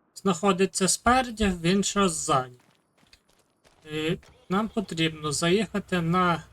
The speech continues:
наше поле і почати генерацію маршруту такимось чином. Вибираємо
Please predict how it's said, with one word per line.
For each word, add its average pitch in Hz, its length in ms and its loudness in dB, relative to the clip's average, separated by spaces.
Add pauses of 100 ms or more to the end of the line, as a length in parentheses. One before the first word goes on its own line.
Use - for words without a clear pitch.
(140)
наше 170 300 0
поле 214 480 -2 (1800)
і 160 80 -4
почати 185 560 -2
генерацію 185 640 0
маршруту 160 500 0 (180)
такимось 180 560 -2
чином. 123 280 -8 (3000)
Вибираємо 196 560 2